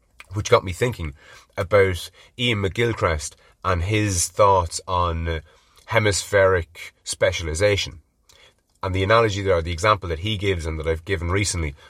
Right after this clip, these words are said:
was this idea that a bird can use one of its hemispheres to s-, focus one hundred percent of its attention on distinguishing seeds from bits of gravel or bits of pebbles.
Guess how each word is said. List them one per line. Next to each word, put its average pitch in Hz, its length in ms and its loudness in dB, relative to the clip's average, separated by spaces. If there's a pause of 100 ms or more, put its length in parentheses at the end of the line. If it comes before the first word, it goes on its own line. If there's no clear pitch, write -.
(360)
was 98 160 -6
this 107 180 0
idea 95 320 2
that 90 120 0
a 82 60 0
bird 98 600 4 (720)
can 107 140 -8
use 101 220 -4
one 127 200 4
of 117 80 2
its 110 140 -2
hemispheres 90 640 -2 (540)
to - 160 -2
s-, 92 120 -2
focus - 520 0
one 101 160 -2
hundred 139 360 0
percent 120 340 2
of 95 100 -4
its 95 140 -4
attention 113 560 -4 (720)
on 98 300 4
distinguishing 104 840 -4 (640)
seeds 107 720 -2 (100)
from 101 260 2
bits 90 320 -2
of 80 300 -8 (300)
gravel 95 440 4
or 80 120 2
bits 82 340 -12
of 92 120 -10
pebbles. - 520 -2